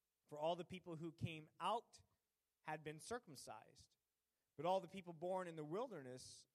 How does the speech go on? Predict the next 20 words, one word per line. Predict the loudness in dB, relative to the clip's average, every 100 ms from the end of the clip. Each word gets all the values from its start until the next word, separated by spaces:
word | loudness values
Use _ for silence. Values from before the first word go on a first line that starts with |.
| -4
on | -2
the | -2
way, | 0 2 2 0 -6 -10 _ _ _
as | -8 -2
they | 0
came | 2 0 -2 -4
out | -4
of | -4
Egypt, | -6 -8 -10 -10 -20 _ _ _ _ _ _ _ _
had | -2 -2 0
not | -4 -4 -8
been | -14 -12
circumcised." | -14 -16 -18 -14 -12 -14 -18 -20 -20 _ _ _ _ _ _ _ _ _ _ _ _ _ _ _ _ _ _ _ _
Oh. | -10 -10 _ _ _ _ _ _ _ _ _ _ _ _ _ _ _ _ _ _ _ _ -6
So | -2
the | -2
second | 2 2 2 0
time | -6 -4 -6 -4
doesn't | -6 -6 -8
mean | -10 -10